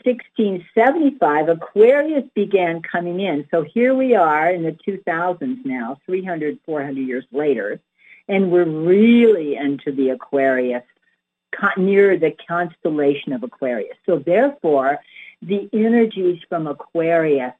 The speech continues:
are coming to the planet big time right now. And so the energies of Pisces had one type of energy,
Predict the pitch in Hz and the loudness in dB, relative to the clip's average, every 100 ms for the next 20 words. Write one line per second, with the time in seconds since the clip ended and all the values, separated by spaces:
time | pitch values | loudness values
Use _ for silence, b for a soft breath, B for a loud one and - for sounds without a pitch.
0 | - 143 139 - 151 147 147 143 123 120 | -10 -8 -10 -10 -8 -6 -6 -8 -10 -12
1 | - 135 123 120 110 - _ - - 143 | -12 -10 -8 -8 -10 -14 _ -16 -6 -4
2 | 123 - 135 120 117 90 - 117 101 - | -4 -10 -8 -6 -8 -10 -14 -18 -20 -20
3 | _ _ _ _ _ _ _ _ _ _ | _ _ _ _ _ _ _ _ _ _
4 | 220 202 165 - 226 202 196 - _ _ | -2 0 0 2 4 4 0 -4 _ _
5 | - 185 180 214 226 233 262 226 208 202 | -10 -6 0 0 2 2 2 0 0 -2
6 | 196 - 180 - - 185 170 165 160 175 | -4 -8 -8 -10 -6 -4 -4 -6 -6 -6
7 | 208 - - 196 170 156 151 151 160 165 | -6 -14 -6 -2 -2 -4 -8 -6 -2 -2
8 | 180 208 240 254 _ _ _ _ _ _ | 0 0 -2 -4 _ _ _ _ _ _
9 | _ - 180 175 175 175 151 143 131 127 | _ -10 -4 -2 -2 -8 -8 -6 -4 -6
10 | 131 131 185 | -6 -6 -6